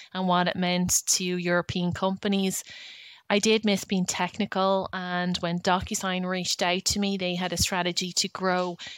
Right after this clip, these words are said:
internationally, take over mergers and acquisitions. Uh, I moved there for four years, where I met an amazing lady called Vanessa Pegros,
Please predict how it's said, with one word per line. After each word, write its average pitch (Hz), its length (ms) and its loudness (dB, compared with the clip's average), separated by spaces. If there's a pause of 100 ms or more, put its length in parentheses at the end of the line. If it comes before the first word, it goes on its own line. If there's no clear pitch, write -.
internationally, 190 1120 0 (140)
take 175 220 -4
over 185 240 0
mergers 180 420 0
and 175 100 0
acquisitions. 175 920 0 (380)
Uh, 175 120 -10
I 180 200 -2
moved 180 240 2
there 180 180 4
for 185 140 0
four 190 320 0
years, 185 520 0
where 175 220 0
I 175 140 0
met 180 300 0
an 180 120 0
amazing 180 440 -2
lady 180 280 -2
called 175 300 0
Vanessa 175 580 -2
Pegros, 196 720 0